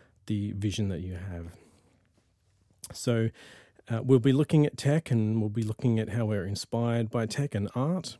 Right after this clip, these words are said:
And, uh, for all of those people that are saying, uh, "I don't wanna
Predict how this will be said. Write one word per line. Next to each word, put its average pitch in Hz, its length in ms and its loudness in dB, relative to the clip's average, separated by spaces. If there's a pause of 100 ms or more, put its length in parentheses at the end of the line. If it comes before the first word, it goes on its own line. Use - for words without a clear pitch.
(160)
And, 107 640 0
uh, - 140 -12 (200)
for - 200 0
all 143 120 6
of 160 60 8
those 151 160 6
people 139 240 2
that 143 100 2
are 139 60 2
saying, 135 500 0 (480)
uh, 117 200 -4
"I 123 80 -2
don't 127 340 0
wanna 127 300 -2